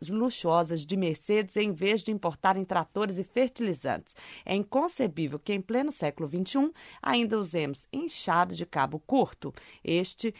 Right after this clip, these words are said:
não é o caso só de Angola. Vamos agora, Carla, aos comentários dos ouvintes às reportagens que postamos na nossa página no Facebook. Sobre o Relatório Social de Angola dois mil e doze, que critica a distribuição da riqueza no país, perguntamos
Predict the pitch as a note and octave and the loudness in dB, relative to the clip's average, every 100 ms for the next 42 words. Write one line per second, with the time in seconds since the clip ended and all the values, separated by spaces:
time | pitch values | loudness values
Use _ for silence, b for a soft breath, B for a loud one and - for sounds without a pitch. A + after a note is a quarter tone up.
0 | b A#3+ C#4+ G3 D#3+ E3 D3+ D#3 F3 - | b 0 4 4 4 2 2 2 -2 -4
1 | D3 C#3 C#3+ D#3+ D3 G#3+ G3 C3 B2 b | -2 -2 -2 -2 2 8 8 8 2 b
2 | b b b - G3 D4+ A3+ D#3 C#3 F3+ | b b b -12 2 4 6 4 6 8
3 | D#3 C#3+ - C3+ C#3+ - - A3 - A#3+ | 8 6 2 2 2 0 0 0 4 4
4 | F#3 G3+ G#3 D#3 F3 D3+ C#3+ C3 F#3 - | 4 4 2 2 -2 2 0 2 -2 2
5 | F3+ E3 G#3 F#3+ D#3+ G3 F#3+ F#3 - G#3+ | 2 2 0 0 2 4 4 2 -4 -2
6 | E3+ - G#3 G3+ F3+ F#3+ G3 - F#3 G3 | -2 2 2 2 2 2 2 2 2 6
7 | G3 F3+ G3+ G#3 - A3+ A3+ - D3 C3 | 6 4 2 0 2 2 2 0 -4 -4
8 | - - B B B B - A#3+ A3 A3+ | -4 -14 B B B B 4 6 8 6
9 | A#3 G#3 - A3+ A3+ G#3+ - G3+ F#3 F#3 | 6 4 4 2 2 -4 2 2 4 2
10 | E3 F3 F3 D#3+ G#3 A3 F#3 G3+ E3+ C#3+ | 4 4 4 4 4 2 4 2 2 2
11 | C#3 B2+ - G#3+ - C#4+ - - B3 G3+ | 0 -2 -4 -4 0 0 2 0 2 2
12 | D#3+ E3 F3 D#3+ D#3 - D3 C#3+ D3+ - | 2 -2 -4 0 -2 0 -2 0 -2 -2
13 | D3+ C#3+ D3 C3+ F3+ G3 A3+ B3 A#3 A#3 | -2 0 -2 4 6 6 2 2 4 2
14 | F#3+ C#3+ - | 4 2 0